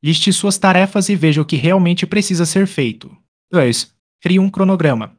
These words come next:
Use um planner ou um aplicativo para planejar sua semana.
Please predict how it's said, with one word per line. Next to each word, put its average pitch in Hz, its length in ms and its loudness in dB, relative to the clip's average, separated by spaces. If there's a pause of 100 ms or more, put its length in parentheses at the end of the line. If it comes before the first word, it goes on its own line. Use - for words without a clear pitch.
Use 175 180 0
um 185 80 2
planner 160 400 2
ou 180 60 2
um 156 80 0
aplicativo 170 540 0
para 160 160 -2
planejar 170 480 2
sua 147 200 -2
semana. 127 600 -4